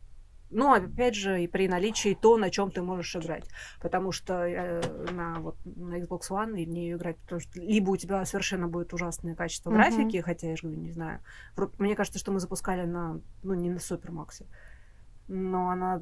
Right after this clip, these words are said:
Speaker 1: падает так, ла-, и, вот, знаешь, торма-, подтормаживает, что играть неприятно. Ну, то есть, у тебя Ф П С падает жутко.
Speaker 2: Мгм.
Speaker 1: Вот.
Speaker 2: Щас, э, наши слушатели подумают,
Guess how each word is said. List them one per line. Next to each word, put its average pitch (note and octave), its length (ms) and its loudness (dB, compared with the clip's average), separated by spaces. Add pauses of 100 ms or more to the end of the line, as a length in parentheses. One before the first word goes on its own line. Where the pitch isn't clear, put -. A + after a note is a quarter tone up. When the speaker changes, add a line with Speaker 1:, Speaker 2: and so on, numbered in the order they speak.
Speaker 1:
падает F3+ 480 4
так, A3 260 2
ла-, E3+ 300 -2
и, D#3+ 240 -2
вот, E3 100 -2
знаешь, F3+ 220 -2
торма-, E3+ 420 -2
подтормаживает, E3+ 720 -4
что E3 320 -8 (140)
играть E3+ 260 -4
неприятно. E3+ 640 -4 (300)
Ну, G3+ 140 2
то G3 100 2
есть, - 260 -2 (260)
у F#3+ 80 0
тебя F3+ 160 0
Ф E3+ 200 -8
П F3+ 180 2
С - 60 -4
падает D#3+ 360 -6 (120)
жутко. D#3 440 -10 (540)
Speaker 2:
Мгм. G#3 460 -4 (480)
Speaker 1:
Вот. - 280 -6 (1600)
Speaker 2:
Щас, - 540 0
э, G#3 580 4
наши G3+ 260 2
слушатели A3 600 2
подумают, G3 680 2